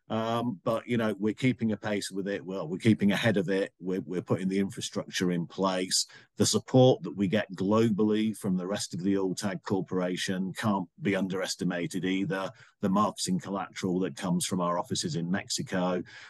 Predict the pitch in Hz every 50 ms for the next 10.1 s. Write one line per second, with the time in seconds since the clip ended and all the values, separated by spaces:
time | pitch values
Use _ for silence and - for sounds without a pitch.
0 | - _ - 87 85 85 87 87 92 71 73 87 90 98 104 104 101 95 - -
1 | 98 95 95 80 - - 98 90 98 90 - - - 95 - - 101 95 95 95
2 | 95 95 92 90 - 87 90 90 92 90 87 90 85 78 71 - - 107 101 98
3 | 98 95 95 95 92 95 90 92 - - - - - - _ _ _ - 113 107
4 | 107 101 - - 101 87 101 98 95 95 98 101 92 87 73 - _ _ _ _
5 | _ _ _ - 101 - - - - - - 101 98 - - - 110 101 92 -
6 | - 107 87 92 85 - - - 110 90 101 101 - 98 92 92 92 82 - 98
7 | 90 85 - - - 92 90 90 - - 92 87 87 87 85 85 85 - - 107
8 | 98 95 92 90 85 - - 90 90 82 - - 92 87 87 82 - - 104 98
9 | 98 98 98 85 95 95 92 92 - - - - - _ _ - - 92 92 90
10 | 87 -